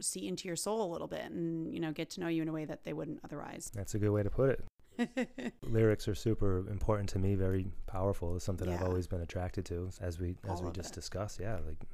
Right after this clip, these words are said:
Speaker 2: poetry and all that. There's something about the written word and how it, you know,
Speaker 1: Mm.
Speaker 2: time travels, essentially. You can, you get to carry some of those feelings and emotions and then transfer them to other people.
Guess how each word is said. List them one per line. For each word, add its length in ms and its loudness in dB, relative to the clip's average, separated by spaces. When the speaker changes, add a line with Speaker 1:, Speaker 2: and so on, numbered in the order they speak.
Speaker 2:
poetry 440 -4
and 100 -2
all 160 -2
that. 200 -2
There's 160 -4
something 280 -2
about 240 0
the 100 -2
written 320 -2
word 260 -2
and 100 -4
how 160 -4
it, 100 -4
you 300 -2
know, 200 2
Speaker 1:
Mm. 40 -6
Speaker 2:
time 220 0
travels, 560 -4
essentially. 500 -6
You 80 -4
can, 100 -10
you 80 -4
get 140 -4
to 100 -2
carry 360 0
some 220 0
of 100 0
those 300 -2
feelings 420 2
and 100 0
emotions 540 -2
and 100 -4
then 140 -4
transfer 480 -6
them 240 -6
to 140 -6
other 140 -4
people. 420 -4